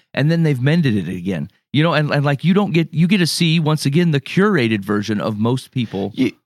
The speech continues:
Speaker 1: on the internet.
Speaker 2: Well, I, th-, I think that's, that's not, I don't know if I agree with that. I think it's true at, but, uh, like, that it's possible to have community. It's just not super likely because, like,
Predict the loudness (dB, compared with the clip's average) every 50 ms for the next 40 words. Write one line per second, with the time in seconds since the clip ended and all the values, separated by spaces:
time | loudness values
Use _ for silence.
0 | -4 -2 0 2 2 2 2 2 0 -2 -2 -2 0 0 0 2 0 -2 -2 -4
1 | -6 -4 -4 -2 0 0 0 0 0 0 -2 -6 -16 _ _ _ _ _ _ _
2 | _ _ _ _ _ _ _ _ _ _ -4 0 0 0 0 -2 -4 -6 -6 -2
3 | -2 -2 -2 -2 -6 -10 _ _ _ 0 0 0 2 2 0 2 2 2 2 4
4 | 4 4 4 4 2 2 0 2 0 0 0 0 2 2 0 0 -2 -8 -2 2
5 | 4 6 6 6 6 6 4 2 0 -2 _ -4 -4 -4 -4 -6 -16 -16 -8 -8
6 | -6 -2 0 0 0 0 -4 -8 -8 -10 -8 -6 -4 -4 0 0 0 2 2 2
7 | 0 0 -2 -2 0 2 2 2 2 2 0 0 2 0 0 0 -2 -2 -2 0
8 | 2 2 2 2 0 0 -2 -2 -2 -4 -6 -4 -2 -2 -2 0 0 -2 0 0
9 | 0 0 -2 -6 -10 -10 -10 -12 -4 -2 0 0 0 2 2 0 -2